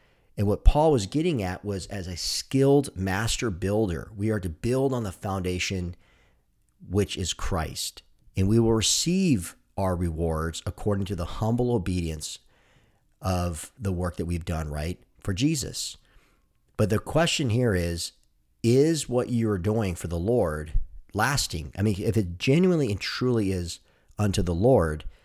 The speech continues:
it will last, and you will receive a reward.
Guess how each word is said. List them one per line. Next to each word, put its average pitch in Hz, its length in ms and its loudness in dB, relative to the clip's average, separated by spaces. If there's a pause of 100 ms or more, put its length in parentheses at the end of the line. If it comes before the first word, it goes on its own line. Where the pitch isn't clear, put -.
(260)
it 101 220 4
will 98 180 0
last, 113 580 -4
and 113 160 2
you 127 200 4
will 139 120 6
receive 190 540 -2
a 180 80 4
reward. 80 560 -2